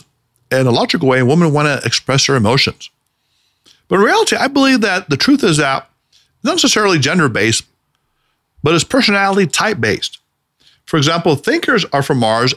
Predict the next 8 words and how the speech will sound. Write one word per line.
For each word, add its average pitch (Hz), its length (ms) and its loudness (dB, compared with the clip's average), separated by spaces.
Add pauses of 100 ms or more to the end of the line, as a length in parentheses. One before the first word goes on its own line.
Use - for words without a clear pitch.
and 113 100 0
feelers 196 520 0
are 110 100 -2
from 110 160 -6
Venus. 98 400 -4 (1160)
Research 269 240 2
shows 190 300 2
that 143 280 -2